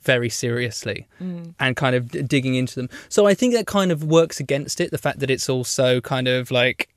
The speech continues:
Speaker 1: the, the, all the accoutrement around the, the, the song, the work, you know, is kind of, like, all jazzed up hair and sort of, I mean, I can't even, what is she wearing? I don't know.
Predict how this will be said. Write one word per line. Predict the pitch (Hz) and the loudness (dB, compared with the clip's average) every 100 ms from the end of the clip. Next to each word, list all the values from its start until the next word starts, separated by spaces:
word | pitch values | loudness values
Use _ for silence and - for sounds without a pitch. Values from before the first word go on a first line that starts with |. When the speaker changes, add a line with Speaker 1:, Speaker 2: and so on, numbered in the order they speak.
| _ _ _ _ _ _ _ _ - - | _ _ _ _ _ _ _ _ -20 2
Speaker 1:
the, | 185 | 4
the, | 165 | 6
all | 185 160 | 4 6
the | 151 | 4
accoutrement | - 180 - 135 123 - 135 | 2 -2 -2 -2 -2 -4 -2
around | 135 135 131 120 - | 2 4 2 -2 -2
the, | 127 131 | -2 0
the, | 127 113 _ | -2 -2 _
the | 139 | -2
song, | - - 113 104 - | 0 0 -2 -6 -4
the | 120 | 0
work, | 123 110 - - | 2 0 -2 -8
you | 120 | -6
know, | 113 113 131 - - - | -4 -4 -6 -10 -12 0
is | 135 - | 0 2
kind | 139 127 | -2 2
of, | 123 120 | 2 4
like, | 120 123 123 | 2 2 2
all | 131 127 135 147 139 | 0 0 -6 -10 -10
jazzed | 135 143 127 - | 0 2 2 2
up | 123 - | 0 0
hair | - 127 123 123 | 0 2 2 0
and | 131 131 | -2 -4
sort | - 123 | -2 -2
of, | 120 135 - _ _ _ - - | -2 -8 -14 _ _ _ -20 -2
I | |
mean, | 160 165 | -2 2
I | 180 | 0
can't | 180 165 | 0 0
even, | 147 - _ _ _ _ _ _ - | -2 -6 _ _ _ _ _ _ 2
what | 208 | 4
is | 240 | 4
she | 247 | 2
wearing? | 208 220 240 254 262 - | 2 2 2 0 -2 0
I | 190 | 2
don't | 196 | 4
know. | 165 | 2